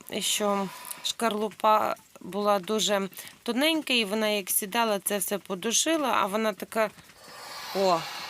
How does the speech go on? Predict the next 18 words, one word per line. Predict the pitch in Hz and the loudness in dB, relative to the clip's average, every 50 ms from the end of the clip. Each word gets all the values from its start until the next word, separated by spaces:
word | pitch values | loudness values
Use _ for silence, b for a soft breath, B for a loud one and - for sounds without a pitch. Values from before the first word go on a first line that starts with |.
| B B B B B - - - | B B B B B -20 -14 -12
буйна. | 180 170 196 214 202 185 180 175 175 185 196 - - B B B B B B B B B B B B B B - | -6 -2 2 2 4 4 2 2 0 -2 -6 -8 -12 B B B B B B B B B B B B B B -6
Тому | - 214 208 220 233 254 262 254 - - - - B B B B B B B B B B B B B B B B B - - | -4 -2 -2 0 0 0 -2 -2 -4 -6 -10 -14 B B B B B B B B B B B B B B B B B -6 -4
не | 214 220 | -2 -2
знаю, | 196 185 190 175 175 180 | 0 0 2 2 2 2
що | 180 - - 269 294 | 0 -2 -2 -2 -2
там, | 285 - 240 226 196 | -2 -2 -4 -4 -4
хай | - 202 196 196 190 185 B B B B B B B B | -4 -4 -4 -4 -4 -6 B B B B B B B B
трішки | - - 214 226 208 - - 220 190 | -6 -2 -2 0 -2 -2 -4 -6 -4
сядеться, | - - 208 196 170 185 180 - - 202 | -2 0 0 0 0 -2 -6 -6 -4 -4
успокоїться, | 202 196 - - - 226 214 - - 294 294 277 226 - - 220 | -4 -4 -8 -10 -10 -10 -8 -4 -2 -2 -2 -2 -2 -4 -6 -6
потім | - - 220 214 - 208 202 | -4 -6 -6 -4 -4 -4 -4
перестелю | - - 208 202 208 220 208 - - - - 226 285 294 | -2 -2 -2 -2 -2 -2 -4 -4 -4 -4 -4 -2 -2 -4
якогось | 269 240 - - 214 214 208 196 | -4 -4 -4 -2 -2 -2 -2 -2
дня | - 208 202 | -2 -2 -2
її, | 202 196 196 190 185 | -2 -2 -4 -6 -8
коли | - - 196 196 | -8 -6 -6 -6
буду | 185 170 196 - 202 190 | -6 -6 -8 -6 -6 -4
випускати, | 180 185 175 - - 202 - - - 202 190 185 - - 190 | -4 -6 -6 -8 -8 -6 -6 -6 -4 -4 -4 -4 -6 -10 -14